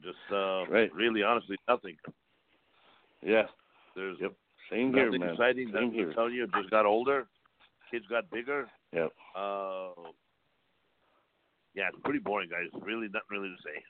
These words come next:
Speaker 1: Not really to say. But
Speaker 2: Right.
Speaker 1: put that to the side. Let's have some fun with this tonight. We got some callers. Okay, just to remind you guys, uh, once we get going with the show, once we get into our topic,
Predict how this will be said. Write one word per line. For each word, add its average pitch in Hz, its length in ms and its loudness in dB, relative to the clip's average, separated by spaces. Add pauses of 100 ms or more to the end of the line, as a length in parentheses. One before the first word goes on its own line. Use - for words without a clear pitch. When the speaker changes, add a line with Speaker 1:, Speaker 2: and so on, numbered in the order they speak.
(420)
Speaker 1:
Not 90 140 -10
really 95 220 -4
to - 40 -14
say. 87 180 0
But 80 140 -6
Speaker 2:
Right. 92 240 4 (560)
Speaker 1:
put 151 240 -4
that 143 240 0
to 127 60 -14
the 113 160 -14
side. 113 340 -6 (320)
Let's 113 220 -6
have 127 160 -4
some 101 140 -18
fun 117 180 -8
with 107 120 -10
this 110 180 -12
tonight. 110 320 -6 (360)
We 110 80 -12
got 120 200 -2
some 107 100 -18
callers. 117 420 -2 (140)
Okay, 110 240 -6
just 117 160 -10
to 120 80 -12
remind 120 420 -4
you 110 80 -10
guys, 117 200 -4 (720)
uh, 110 460 4 (200)
once 131 200 -4
we 135 100 -4
get 135 100 -6
going 131 220 0
with 123 100 -2
the - 60 -18 (120)
show, 123 240 2 (600)
once 113 200 0
we 110 80 -8
get 123 100 4
into 117 140 2
our 117 100 8
topic, 110 420 4